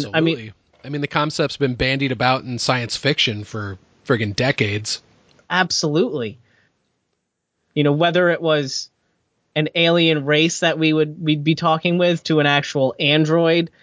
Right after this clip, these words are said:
Speaker 1: And you look at how it's been explored in, in modern pop culture with shows like Star Trek and iRobot, and who knows, man? Interesting times to be alive. <laughs>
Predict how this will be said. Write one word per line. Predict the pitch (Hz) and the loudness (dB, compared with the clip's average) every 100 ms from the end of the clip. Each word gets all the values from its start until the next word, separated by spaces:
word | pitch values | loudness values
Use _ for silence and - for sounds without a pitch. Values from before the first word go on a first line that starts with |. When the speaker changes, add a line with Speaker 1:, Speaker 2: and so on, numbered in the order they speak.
| _ _ - | _ _ -4
Speaker 1:
And | 170 | 0
you | 190 | 2
look | 208 | 2
at | 202 | 2
how | 190 190 | 2 2
it's | 185 - | 0 0
been | 180 | 2
explored | 165 - - 170 165 160 156 | 2 0 -4 0 2 2 2
in, | 147 143 | 0 -4
in | 143 147 131 143 147 165 _ - | -2 -4 -2 -6 -8 -12 _ -4
modern | 147 143 160 175 156 131 | 0 2 2 2 0 0
pop | 143 135 | -2 -2
culture | - 147 139 147 | -2 -4 -2 -2
with | 131 127 | -2 -2
shows | - 135 127 | 0 0 0
like | 120 | -2
Star | - - 139 160 | -2 0 2 2
Trek | 143 117 104 | 2 0 -2
and | 101 | -6
iRobot, | - 139 139 135 165 151 117 110 | 0 2 2 2 2 2 2 0
and | 135 127 143 _ _ _ _ _ _ _ _ _ | -6 -8 -10 _ _ _ _ _ _ _ _ _
who | 175 | 0
knows, | 185 180 156 135 | 2 2 2 2
man? | 135 131 - _ _ _ - | 2 2 -4 _ _ _ -2
Interesting | 170 170 175 180 160 | 2 2 2 2 0
times | 170 160 156 | 2 2 2
to | - | 0
be | 147 147 | 0 2
alive. | 135 127 127 143 | 2 2 2 -2
<laughs> | - | -4